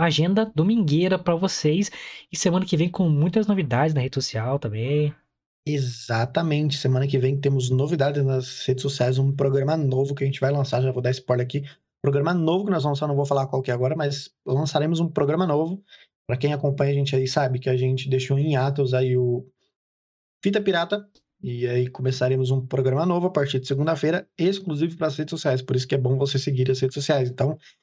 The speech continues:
Speaker 2: siga a gente lá que segunda-feira já começa estralando.
Speaker 1: Exato, criação nossa, originalzão aqui do canal.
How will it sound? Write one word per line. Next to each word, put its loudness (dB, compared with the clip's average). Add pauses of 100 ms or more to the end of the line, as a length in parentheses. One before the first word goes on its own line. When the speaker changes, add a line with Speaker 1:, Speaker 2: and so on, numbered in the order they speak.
(260)
Speaker 2:
siga 0
a 0
gente 0
lá 2
que -12
segunda-feira -2
já 0
começa -2 (100)
estralando. 0
Speaker 1:
Exato, -2
criação 2
nossa, 2
originalzão 2
aqui 0
do -4
canal. -4